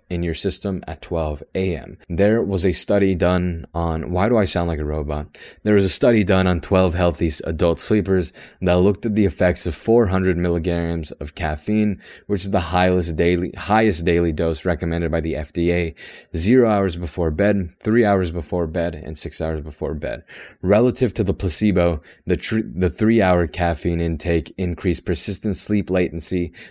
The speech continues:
by a mean of seventy, seventeen point two percent. The total sleep time for all caffeine conditions was reduced between one point one to one point two hours compared to the placebo.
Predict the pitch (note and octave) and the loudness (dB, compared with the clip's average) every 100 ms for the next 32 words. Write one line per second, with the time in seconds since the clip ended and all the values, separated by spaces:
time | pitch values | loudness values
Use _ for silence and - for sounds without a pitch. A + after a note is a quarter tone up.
0 | - F2 F2 E2+ F2 F#2 F#2+ E2+ - E2+ | -4 0 0 0 2 2 0 -2 -2 -4
1 | E2 D2+ F2 - - G2+ F#2+ F2 F#2+ F2 | -4 -4 -6 -6 -2 0 0 -2 -2 -2
2 | F2 E2 - F2 - - G#2 A#2+ - - | -4 -6 -4 -6 -6 -8 -6 -6 -10 -20
3 | - - F#2 - G#2+ G#2+ G2+ - G#2+ F2+ | -20 -4 -4 2 2 4 2 2 0 0
4 | - G2 F#2+ - - F#2+ F#2+ E2+ F2+ F2+ | -2 0 0 -2 0 2 2 0 -2 -2
5 | - G#2 F#2+ F#2 F2+ F2 F#2+ F2+ F2 F2+ | 0 -2 0 -2 -2 -2 -4 -4 0 0
6 | D#2+ E2 D#2 F#2+ F#2 - - - - - | 0 -4 -2 0 0 -2 -10 -18 -20 -18
7 | - F2 - G2 F#2 E2+ F#2 F#2+ - G2 | -6 -6 -2 0 2 2 2 2 -2 -4
8 | D2+ E2 F#2 G2+ G2 F#2 F2 F2+ D#2+ F2+ | -2 0 0 0 -2 -2 0 -2 -2 -4
9 | E2 - B2+ A#2+ F2+ E2+ E2 D#2+ - - | -6 -2 2 4 4 4 2 -2 -12 -20
10 | - - E2 E2+ E2+ E2 E2 D2+ - A2 | -14 -8 -6 -2 -4 -2 -6 -6 -2 0
11 | F#2+ F#2+ E2 | 2 2 0